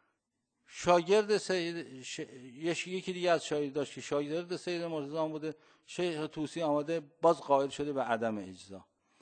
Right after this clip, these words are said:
اینجور نیستش که ما بگیم که حالا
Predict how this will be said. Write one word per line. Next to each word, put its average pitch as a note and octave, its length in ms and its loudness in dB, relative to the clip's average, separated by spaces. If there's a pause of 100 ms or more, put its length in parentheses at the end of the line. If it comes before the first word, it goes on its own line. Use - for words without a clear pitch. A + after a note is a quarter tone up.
(360)
اینجور C#3 520 2
نیستش G#3 360 -4
که E3 100 -4
ما D3+ 140 0
بگیم D3 340 -4
که D#3 120 -4
حالا D#3+ 380 0